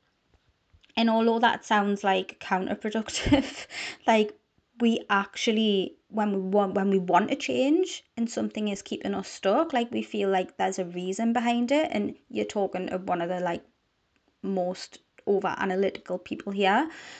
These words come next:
Like, we're gonna look for the what ifs, we're gonna look for the negative naturally. But when it comes to failure, there's no such thing.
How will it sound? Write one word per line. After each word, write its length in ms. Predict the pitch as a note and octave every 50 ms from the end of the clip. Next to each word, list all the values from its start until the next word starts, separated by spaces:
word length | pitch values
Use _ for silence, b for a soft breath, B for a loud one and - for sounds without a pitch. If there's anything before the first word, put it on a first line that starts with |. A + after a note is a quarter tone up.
| B B -
Like, 180 | G#3 G3+ G3+ -
we're 280 | - - G#3+ G#3+ G#3+
gonna 280 | G#3 - G#3+ G#3 G#3 G#3+
look 220 | G#3 G#3 G#3 G#3
for 120 | - - F#3
the 100 | F#3 F3
what 220 | F3+ F3+ E3+ -
ifs, 340 | F3+ F3 E3 E3+ - - -
we're 100 | G#3 F#3+
gonna 220 | F#3+ G#3+ G#3 G3+ G#3
look 240 | G#3 G3+ G3+ G3+
for 160 | - - G3+ F#3
the 100 | F#3 F#3
negative 560 | F3+ E3+ E3+ E3+ - - E3+ E3+ E3 D#3+ G3+
naturally. 840 | G#3 G3+ G3+ G3 F#3+ F#3+ - - - - - F3+ F3+ - - - B B B B B B B B B B B
But 340 | - C#4 C4 B3 A#3 A3 - - - - A3 A#3
when 220 | A#3+ A#3 A#3+ C4+
it 180 | D4+ E4+ E4+ E4+
comes 440 | - - B3 A#3+ A#3 A#3+ A#3 - -
to 380 | - - G#3+ G3+ G3 F#3 - - -
failure, 640 | - - - A3 G#3 G3+ G3+ F#3+ F3 E3+ E3+ - - _ _ -
there's 300 | G#3 G3 F#3+ F#3+ - G3
no 180 | F#3 F3 F3
such 340 | E3+ - - - - - -
thing. 320 | - D#3+ D3 C#3 - G3